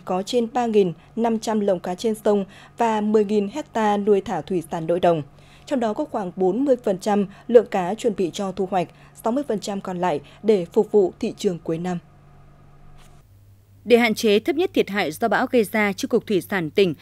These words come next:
Speaker 2: đề nghị các chủ hộ nuôi cá và các địa phương tập trung hướng dẫn các hộ dân chủ động chuẩn bị lưới, che dóc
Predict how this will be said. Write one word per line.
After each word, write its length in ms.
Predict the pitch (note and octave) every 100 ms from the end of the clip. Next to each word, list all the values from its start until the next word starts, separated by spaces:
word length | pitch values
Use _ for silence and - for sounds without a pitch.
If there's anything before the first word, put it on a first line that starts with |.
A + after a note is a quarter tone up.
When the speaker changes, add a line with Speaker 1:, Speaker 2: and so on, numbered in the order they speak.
| -
Speaker 2:
đề 140 | A#3 A3+
nghị 280 | A3 G#3
các 200 | G3+ F4 -
chủ 180 | A#3
hộ 160 | D#3+ F3
nuôi 160 | G3+ G#3+
cá 320 | F#3 E3 B3+
và 140 | A#3+ F3+
các 120 | C#4
địa 120 | B3+ -
phương 220 | A3 G3+
tập 140 | F#3+ -
trung 160 | A3
hướng 200 | F3+ F#3
dẫn 300 | G3 G3 A#3
các 160 | C#4+ E4+
hộ 140 | G#3
dân 240 | D#3 G#3 F#3+ - -
chủ 140 | -
động 220 | G#3+ G3+ G3
chuẩn 200 | G3+ D#3+
bị 140 | F3+
lưới, 380 | E3+ F3+ G3 E4 - - -
che 280 | A#3 G#3+
dóc 240 | F#3+ D4